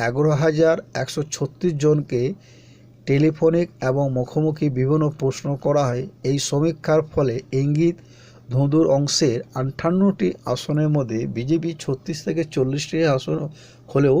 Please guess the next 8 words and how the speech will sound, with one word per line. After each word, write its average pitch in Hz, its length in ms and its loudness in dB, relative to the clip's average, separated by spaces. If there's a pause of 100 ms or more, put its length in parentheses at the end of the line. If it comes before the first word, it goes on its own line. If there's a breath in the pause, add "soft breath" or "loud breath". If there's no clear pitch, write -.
(140)
পেতে 123 260 0
পারে। - 300 -6 (840 loud breath)
মারোয়ার 151 460 4
অংশের 151 560 0 (140)
একষট্টি 185 520 -2
আসনের 165 480 0
মধ্যে 147 380 0
বিজেপি 147 500 -2